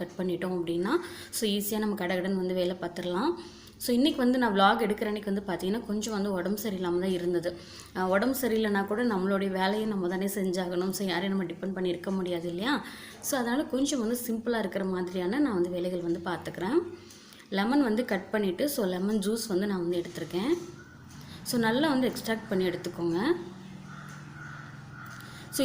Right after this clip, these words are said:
இந்த மாதிரி நம்ம வந்து ஸ்க்யூஸ் பண்ணும்போது வந்து பார்த்தீங்கன்னா கொஞ்சம் தான் நமக்கு வந்து கிடைக்கும். நான் வந்து இந்த மாதிரி ஸ்க்யூஸ், ஸ்க்யூஸ் பண்ணி ஃபுல்லா எடுத்துட்டு அதுக்கப்புறம் வந்து பார்த்தீங்கன்னா கையிலேயே திரும்பவும் நல்லா நான் வந்து ஸ்க்யூஸ் பண்ணிடுவேன்.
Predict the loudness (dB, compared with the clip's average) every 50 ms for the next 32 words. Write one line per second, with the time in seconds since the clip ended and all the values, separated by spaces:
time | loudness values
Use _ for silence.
0 | 6 6 8 8 10 10 8 8 8 6 6 4 4 4 4 4 2 2 -2 -2
1 | -2 0 2 2 2 2 2 2 2 2 2 2 2 2 2 0 0 0 2 0
2 | 0 0 0 0 0 2 2 2 2 2 2 4 4 4 2 2 2 0 0 0
3 | 0 0 0 0 0 0 0 -2 -2 0 4 4 4 4 2 -2 -8 -10 -8 -2
4 | 0 4 4 6 6 6 4 4 4 2 2 2 0 0 0 0 0 0 0 0
5 | -2 -2 0 2 2 2 2 0 0 0 0 -2 0 2 2 4 4 4 4 4
6 | 4 2 0 0 -4 -4 0 4 6 6 4 4 0 -10 -12 -12 -6 -2 0 2
7 | 2 4 4 4 6 6 6 6 6 4 4 2 2 2 0 0 0 0 0 2
8 | 2 2 4 4 4 4 2 2 2 0 0 2 2 2 2 2 2 2 2 2
9 | 2 2 2 2 2 2 0 -2 -4 -2 -2 -2 -2 -2 -2 0 2 2 4 2
10 | 2 0 0 0